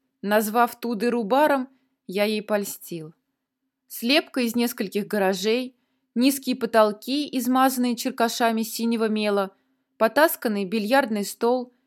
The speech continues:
с замусоленным и прожжённым бычками сукном, пара больших плазм с претензией на комфортный просмотр спортивных трансляций, несколько столов и диваны. Грязновато, но привычно, и главное,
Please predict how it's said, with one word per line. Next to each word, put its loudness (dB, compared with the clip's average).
с -6
замусоленным 0
и -8
прожжённым 0
бычками 0
сукном, -6
пара 6
больших -2
плазм 2
с -10
претензией -4
на -2
комфортный -4
просмотр -4
спортивных -8
трансляций, -4
несколько -4
столов 0
и -6
диваны. -4
Грязновато, 2
но 0
привычно, -4
и -6
главное, 0